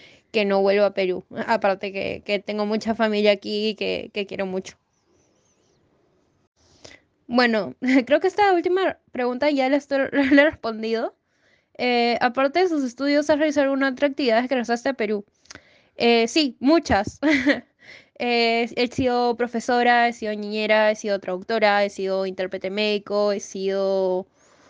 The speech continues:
secretaria, he sido administradora, <laughs> he sido psicóloga, he sido <laughs> de todo, contadora por ahí, em,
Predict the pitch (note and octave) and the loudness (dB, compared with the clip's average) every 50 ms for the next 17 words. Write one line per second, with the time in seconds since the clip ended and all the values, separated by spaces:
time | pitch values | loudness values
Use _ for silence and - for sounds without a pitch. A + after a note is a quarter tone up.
0 | _ _ _ - - B3+ - A3+ A3 G#3 - A3+ G3+ F#3+ G3+ G3+ F#3+ F#3 F#3+ G#3 | _ _ _ 0 0 0 2 2 0 2 4 4 4 4 4 2 0 0 -2 -2
1 | G#3+ G#3 F#3+ G3 G3 G3+ G3+ - - F#3 F3+ F3+ F#3+ G3+ G3 G3 G3 F#3+ F#3+ F#3+ | -4 -6 -6 -6 -8 -10 -10 -10 -6 -4 -2 0 0 0 0 0 0 -2 -2 0
2 | G3 G3 - - _ _ - B3 G#3+ G#3 A3 G#3+ - - _ _ _ _ _ _ | -2 -4 -6 -8 _ _ -10 -10 -8 -8 -10 -12 -14 -20 _ _ _ _ _ _
3 | _ _ _ - - A#3+ A3+ A#3+ A3+ - A#3+ A#3 - B3+ B3+ B3+ B3+ A#3+ A#3 A#3 | _ _ _ -4 -4 0 2 2 2 2 0 -2 2 2 4 4 4 2 0 0
4 | A#3 A3+ A3+ A3 A3 A3 G#3+ A3 A3 _ _ _ _ _ _ _ _ _ _ _ | 0 0 0 0 2 0 -2 -4 -6 _ _ _ _ _ _ _ _ _ _ _
5 | _ _ _ _ _ _ _ _ _ _ - G#3+ G#3+ G#3+ A3+ - - - G#3 G#3 | _ _ _ _ _ _ _ _ _ _ -6 -2 -2 -2 -2 -4 -6 -4 0 2
6 | G3+ G3+ G3+ G3 G3 G3 G3 F#3 F3+ F3+ F3+ - - - - - - - _ - | 2 2 2 2 2 0 0 0 -2 -2 -4 -6 -8 -8 -10 -14 -16 -18 _ -4
7 | - C4 B3 C#4 D4+ D4 C4+ B3 A#3+ - - _ _ A2+ - - B3+ A#3+ - F#4+ | -2 0 2 4 4 4 2 0 -2 -10 -12 _ _ -20 -14 -12 -10 -6 -4 -2
8 | A4 G4+ G4+ G#4 G#4+ _ _ _ _ _ _ _ _ _ - C#4 B3+ A3 G#3 G3+ | 0 0 0 -2 -4 _ _ _ _ _ _ _ _ _ -4 -4 -2 0 2 2
9 | G3 G#3+ B3 D#4 E4+ E4 D4+ D4+ D4+ D4+ - C#4+ A#3+ A#3 A#3 A#3 B3 B3+ C4+ C#4 | 4 4 4 4 4 4 4 2 0 0 -4 -2 -2 0 -2 -2 -4 -4 -4 -4
10 | C#4 C#4 C#4+ C#4 B3+ A#3+ A3+ A3 A3 G#3+ G#3+ G#3 G#3+ G#3+ G#3+ G#3+ G#3+ G#3+ | -4 -4 -2 -2 -2 0 0 0 0 2 0 0 0 -2 -6 -8 -10 -12